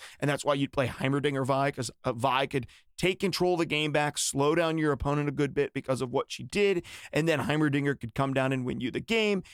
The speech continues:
And in this case, we're doing the same. They're doing the same exact thing, right? Trundle comes down in the mid game, dominates the mid game, really works on winning you the game until you can play, you know, War Mothers or Feel the Rush or, uh, any number of other, you know, uh, A Soul, whatever,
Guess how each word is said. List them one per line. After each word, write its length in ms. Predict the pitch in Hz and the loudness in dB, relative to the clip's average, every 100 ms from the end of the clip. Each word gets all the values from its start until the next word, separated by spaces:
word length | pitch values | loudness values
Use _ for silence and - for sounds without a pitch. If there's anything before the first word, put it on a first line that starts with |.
| - - | -6 -2
And 120 | 170 | 0
in 140 | 156 | 2
this 220 | 254 269 | 0 0
case, 320 | - 185 170 160 | 0 0 0 0
we're 100 | 160 | 2
doing 200 | 185 185 | 2 2
the 80 | |
same. 240 | 175 240 175 | 2 0 2
They're 100 | 196 | 0
doing 160 | 220 | 2
the 60 | 196 | 2
same 220 | - 240 | 2 0
exact 360 | 156 143 131 - | 0 0 -4 -2
thing, 180 | 180 - | -2 -2
right? 260 | 143 135 131 | -2 -2 -2
Trundle 380 | - 151 143 135 | -2 -2 0 -2
comes 260 | 127 117 | -2 -2
down 380 | 127 220 196 180 | 0 2 2 0
in 140 | 139 | 0
the 60 | 131 | 0
mid 300 | 156 247 220 | 0 -2 -2
game, 300 | 214 208 190 - - _ | -2 -2 -2 -6 -20 _
dominates 460 | 233 233 226 214 - | 2 2 2 0 -2
the 100 | 180 | 0
mid 220 | 170 175 | 0 0
game, 260 | 165 165 156 - - | 0 0 -2 -6 -2
really 180 | 190 208 | 2 4
works 300 | 190 180 175 | 2 2 0
on 100 | 160 | 2
winning 240 | 160 160 | 2 2
you 60 | 156 | 0
the 80 | 143 | 0
game 320 | 147 143 117 | 0 0 -2
until 280 | 131 151 139 | -2 0 0
you 160 | 139 | -2
can 140 | 143 135 | -2 -2
play, 240 | 135 131 | 0 0
you 160 | 127 131 | 2 0
know, 80 | |
War 300 | 123 131 147 | 0 2 2
Mothers 440 | 143 139 135 131 127 | 2 2 2 0 0
or 100 | 123 | -4
Feel 280 | - 139 139 | 0 0 2
the 80 | |
Rush 540 | 135 135 131 135 123 - | 2 2 2 2 0 -2
or, 340 | 127 127 123 - - - - | 0 0 -2 -6 -20 -8 -4
uh, 120 | 131 | 0
any 220 | 208 202 | 2 2
number 260 | 170 160 147 | 2 4 2
of 100 | 139 - | 0 0
other, 500 | 147 143 135 127 135 | 2 4 2 2 0
you 120 | 180 | 2
know, 180 | 160 131 | 2 2
uh, 300 | 127 131 123 - | 2 2 0 -2
A 180 | - 180 | 0 2
Soul, 420 | 160 - 143 139 123 | 2 2 2 2 2
whatever, 580 | 139 135 135 131 123 | 2 2 2 2 0